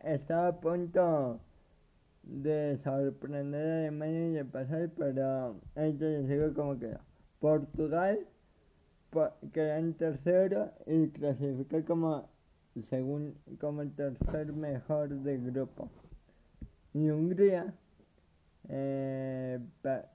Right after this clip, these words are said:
y Hungría, eh, eliminado. Podría haber pasado la selección de Hungría. Estaba ganando primero uno cero,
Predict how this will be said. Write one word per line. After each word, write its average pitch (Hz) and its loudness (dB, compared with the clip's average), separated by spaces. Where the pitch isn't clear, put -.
y 147 -4
Hungría, 151 -2
eh, 147 -4
eliminado. 147 0
Podría 180 2
haber 220 2
pasado 196 0
la 190 4
selección 147 -2
de 151 4
Hungría. 156 2
Estaba 147 4
ganando 147 2
primero 170 4
uno 170 2
cero, 202 4